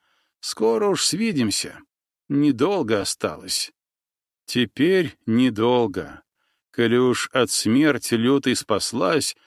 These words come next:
так к тебе доберуся. Тем более, что и некуда больше идти". "Правильно", — возник в мозгу каркающий голос. "Я и лодку знаю, где взять.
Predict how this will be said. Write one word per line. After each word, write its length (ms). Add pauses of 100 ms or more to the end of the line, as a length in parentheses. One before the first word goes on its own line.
(240)
так 200
к 40
тебе 400
доберуся. 800 (500)
Тем 260
более, 360
что 460 (360)
и 120
некуда 640
больше 500
идти". 400 (960)
"Правильно", — 1300 (200)
возник 640
в 40
мозгу 600
каркающий 680
голос. 560 (640)
"Я 340
и 60
лодку 640
знаю, 500
где 260
взять. 640